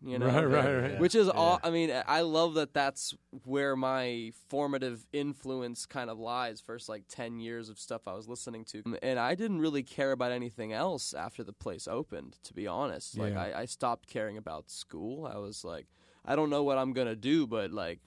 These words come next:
Speaker 1: rock and roll is gonna be involved, and I do
Speaker 2: Yeah.
Speaker 1: not need a degree for that, so why am I ca-, I'm in eighth grade, why do I care?" However old I, I just don't,
Speaker 2: <laughs>
Speaker 1: I don't care. Like, I, I would say this to teachers, like, "I just need a C in your class so my parents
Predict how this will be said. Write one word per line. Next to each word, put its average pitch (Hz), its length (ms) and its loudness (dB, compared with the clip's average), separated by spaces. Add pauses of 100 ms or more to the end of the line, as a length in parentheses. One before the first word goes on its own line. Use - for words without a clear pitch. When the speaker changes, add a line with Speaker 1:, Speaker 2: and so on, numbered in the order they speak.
(120)
Speaker 1:
rock 120 300 0
and 104 120 -6
roll 127 280 0
is 113 80 -8
gonna 110 200 -8
be 104 180 -6
involved, 101 600 -4
and 101 100 -6
I 113 120 -4
do 123 140 -6
Speaker 2:
Yeah. 117 80 -4
Speaker 1:
not 120 260 0
need 127 180 -4
a 120 60 -6
degree 127 400 -2
for 143 160 -4
that, 175 240 2
so 135 120 -4
why 123 220 0
am 139 100 0
I 127 120 0
ca-, - 180 -16
I'm 147 220 -2
in 120 260 -4
eighth 139 260 -2
grade, 131 280 0
why 117 160 -2
do 131 80 2
I 120 100 0
care?" 117 220 -8
However 139 300 0
old 120 140 -2
I, 110 80 -4 (100)
I - 20 -4
just 131 180 -10
don't, 123 200 -2 (180)
Speaker 2:
<laughs> 107 160 -10
Speaker 1:
I 147 140 2
don't 143 360 4
care. 139 380 2
Like, 113 260 -4
I, 117 120 -2
I 117 140 0
would 143 140 -2
say 147 160 0
this 139 120 0
to 127 100 -10
teachers, 123 400 -4
like, 117 100 -4
"I 135 140 0
just 160 120 -6
need 160 140 0
a 117 80 -4
C 165 260 0
in 156 120 0
your 156 100 0
class 151 340 -2
so 135 60 -8
my 98 120 -6
parents 143 500 -4